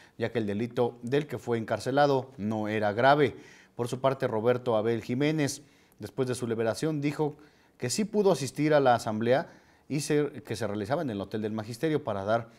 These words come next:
las gracias a los compañeros por su apoyo y unirse para continuar la lucha en contra de la reforma educativa.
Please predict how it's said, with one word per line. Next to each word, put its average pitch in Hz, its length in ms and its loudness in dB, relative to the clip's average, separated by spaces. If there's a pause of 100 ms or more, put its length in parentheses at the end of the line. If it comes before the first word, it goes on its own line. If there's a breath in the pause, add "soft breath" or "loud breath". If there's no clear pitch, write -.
(220 loud breath)
las 98 240 -2
gracias 131 400 4
a 117 60 -2
los 107 180 -6
compañeros 104 580 -6
por 101 200 -8
su - 120 -10
apoyo 151 460 -2
y 139 80 -4
unirse 123 480 -2
para 127 260 -2
continuar 107 540 -6 (320 loud breath)
la 95 180 -2
lucha 123 300 -2
en 98 160 -6
contra 110 420 -2
de 95 100 -4
la 90 120 -6
reforma 104 400 -4
educativa. 120 640 -2